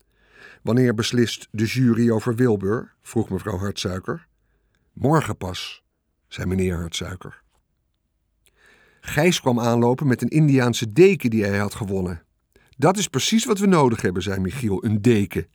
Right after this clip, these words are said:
"Wacht maar," antwoordde Gijs. Hij hing de deken over de zijkanten van de truck,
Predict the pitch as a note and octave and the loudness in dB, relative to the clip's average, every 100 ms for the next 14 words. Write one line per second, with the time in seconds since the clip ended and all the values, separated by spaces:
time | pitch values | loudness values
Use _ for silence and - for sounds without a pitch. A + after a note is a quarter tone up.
0 | _ _ _ _ _ _ _ _ C#3+ E3 | _ _ _ _ _ _ _ _ -2 0
1 | C#3 B2+ - - _ - G#2+ F#2 F#2 F#2 | -2 -4 -6 -16 _ -6 -6 -2 -4 -4
2 | F#2+ E2+ D#2 - - _ - G#2 G2 D3+ | -6 -6 -10 -14 -16 _ -6 -2 2 2
3 | E3 G#2+ G#2+ A#2+ - A2 G2 F#2 F2 G#2+ | 2 0 0 0 -2 -4 -4 -4 -2 -2
4 | C#3+ C#3 G2+ F#2 F2 F#2+ F#2+ E3 E3+ - | -2 -2 -4 -6 -8 -8 -2 0 0 -2